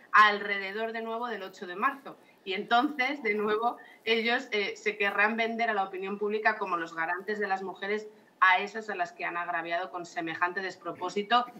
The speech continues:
social, jurídico, penal, con semejante despropósito que de verdad solamente hay una cosa que me produzca más bochorno que el hecho de que hayan aprobado esta ley, eh, con este descaro. Y son las declaraciones absolutamente soberbias de Pachi López. Este señor,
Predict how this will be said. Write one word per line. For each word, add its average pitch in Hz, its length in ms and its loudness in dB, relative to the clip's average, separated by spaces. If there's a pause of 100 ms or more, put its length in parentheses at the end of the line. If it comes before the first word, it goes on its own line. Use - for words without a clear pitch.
(120)
social, 202 640 6
jurídico, 269 640 -2
penal, 247 460 4 (260)
con 220 180 0
semejante 214 580 -2
despropósito 226 760 -4
que 214 100 -4
de 190 100 0
verdad 208 400 4 (240)
solamente 294 480 2
hay 285 60 0
una 269 180 2
cosa 294 400 2 (200)
que 226 80 0
me 208 140 4
produzca 220 420 0
más 233 200 2
bochorno 233 500 -2
que 220 80 -2
el 208 80 0
hecho 208 220 -4
de 208 100 -2
que 214 80 2
hayan 202 220 4
aprobado 196 320 0
esta 180 260 4
ley, 208 240 2 (320)
eh, 185 160 -4
con 202 220 2
este 214 240 -4
descaro. 160 420 -4
Y 151 60 -6
son 311 320 2 (380)
las 202 340 4
declaraciones 202 720 0
absolutamente 233 680 0
soberbias 254 540 -2
de 208 100 2
Pachi 208 320 2
López. 156 300 -6
Este 254 280 -4
señor, 302 440 0